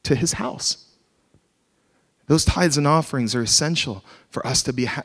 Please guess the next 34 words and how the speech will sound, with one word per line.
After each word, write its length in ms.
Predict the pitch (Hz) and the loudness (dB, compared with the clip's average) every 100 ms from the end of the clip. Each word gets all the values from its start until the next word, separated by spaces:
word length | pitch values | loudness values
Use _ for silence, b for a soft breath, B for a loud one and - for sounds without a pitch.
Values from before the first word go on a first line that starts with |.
| _ | _
be 80 | 123 | 2
able 140 | 127 | 4
to 100 | 131 | 2
have 260 | 123 - 139 | -2 -2 -2
a 60 | 143 | -2
place 320 | - 156 - | 0 0 2
that 100 | 101 | 0
we're 120 | 131 | -2
proud 360 | - - 143 143 | -4 -6 -2 0
of. 160 | 98 - B B | 0 -8 B B
You 80 | 156 | 6
know, 220 | 165 147 - B 113 | 6 6 -2 B 4
David 580 | 135 185 143 110 110 - b b _ - | 6 6 6 2 2 -6 b b _ -2
in 360 | 135 127 120 117 | 2 2 2 0
First 320 | - 170 - | 0 0 0
Chronicles 720 | - 143 147 143 104 92 - - _ _ _ _ _ _ _ _ | 2 2 2 0 0 -2 -6 -10 _ _ _ _ _ _ _ _
said 360 | - - 123 107 107 | -4 2 4 2 0
this 280 | 120 117 - | 4 4 2
before 360 | - 110 127 127 | -4 0 2 2
he 100 | 123 | 2
died. 400 | 113 120 104 98 | 2 2 0 0
He 160 | 90 | 0
was 360 | 104 98 - - - | 0 0 -4 -10 -14
letting 360 | 107 104 117 110 | -4 2 2 2
Solomon, 520 | - 110 117 107 98 | 0 -2 0 0 0
his 160 | 101 101 | -2 0
son, 280 | 117 107 | 2 4
know, 240 | 101 92 95 B B B B | 4 2 -2 B B B B
because 360 | 107 113 104 - _ | -2 0 -2 -8 _
what 260 | 104 123 113 | 2 4 6
David 260 | 135 139 | 4 4
wanted 220 | 117 113 | 2 2
to 100 | 107 | 0
do 340 | 101 107 95 | 2 2 2